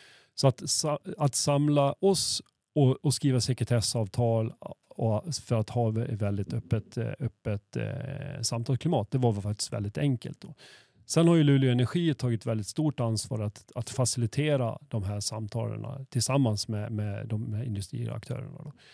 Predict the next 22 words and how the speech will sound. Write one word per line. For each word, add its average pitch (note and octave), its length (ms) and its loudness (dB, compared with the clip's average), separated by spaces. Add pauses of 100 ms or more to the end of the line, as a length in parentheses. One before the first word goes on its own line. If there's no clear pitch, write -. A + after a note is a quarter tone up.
(540)
Och A#2 120 8
helt F3 260 6
klart A#2+ 280 4
är A2 200 2
det A2 60 2
ju G#2+ 60 2
att - 180 -4 (420)
här D3 400 4
kan A#2+ 180 -6
man A#2+ 120 0
hitta G#2+ 540 -4
många A2 560 0
lösningar A2 640 -2
på A2+ 160 -4
det F#2+ 60 -4
här A#2 80 -2
problemet. D#3 640 -4
Det D3+ 140 2
är A#2 140 2
liksom G#2+ 280 -4
våran G2+ 300 -2
bild. A2 280 -10